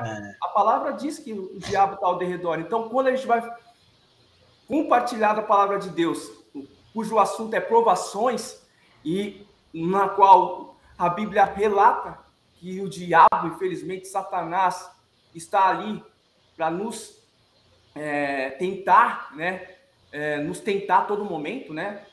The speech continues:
Speaker 2: Através de tentação, através de, de, de setas, né? Inflamadas. Mas se a gente tá crendo e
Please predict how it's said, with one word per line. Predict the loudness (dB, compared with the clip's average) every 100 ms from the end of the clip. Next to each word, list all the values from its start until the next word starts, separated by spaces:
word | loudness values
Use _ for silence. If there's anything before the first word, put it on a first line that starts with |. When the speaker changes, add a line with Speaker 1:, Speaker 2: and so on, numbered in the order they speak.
| _
Speaker 2:
Através | -10 -6 -6
de | -8
tentação, | -10 -10 -12 -6 0 0 0
através | -4 -6 -8 -6 -6 -8
de, | -10 -10 -12 _ _ _
de, | -20 -10 -6 -4 -4
de | -8
setas, | -6 2 2 0 -6 -6
né? | -6 -8 -8
Inflamadas. | -10 -6 -4 0 2 2 0 -8 -14 _ _ _ _ _ _ -6
Mas | 4 4 4
se | 0
a |
gente | -4 -6 -4
tá | 2 2 2 -8 -18 _ _ _ _ _ _ _ _ _ _
crendo | 0 2 2 -2 -8 -12 -20 _ _ -6
e | -2 -2 -2 -12 -20